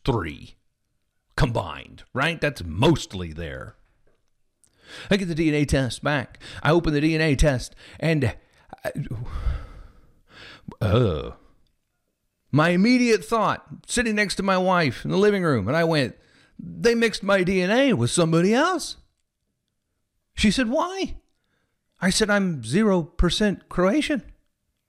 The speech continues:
Like, none. Not a bit. Not, not a bit.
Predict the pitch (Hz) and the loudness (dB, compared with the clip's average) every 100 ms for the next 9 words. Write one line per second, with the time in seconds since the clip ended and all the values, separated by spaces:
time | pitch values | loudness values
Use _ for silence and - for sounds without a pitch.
0 | _ _ _ _ _ _ _ _ 214 208 | _ _ _ _ _ _ _ _ -2 2
1 | 254 359 370 - - _ _ _ _ _ | 2 2 -2 -4 -10 _ _ _ _ _
2 | _ _ _ 262 349 359 370 370 - _ | _ _ _ -2 0 2 2 0 -4 _
3 | _ _ _ _ _ _ _ _ 277 - | _ _ _ _ _ _ _ _ 0 0
4 | - - 226 311 262 277 302 - | -6 -6 0 2 2 0 0 -6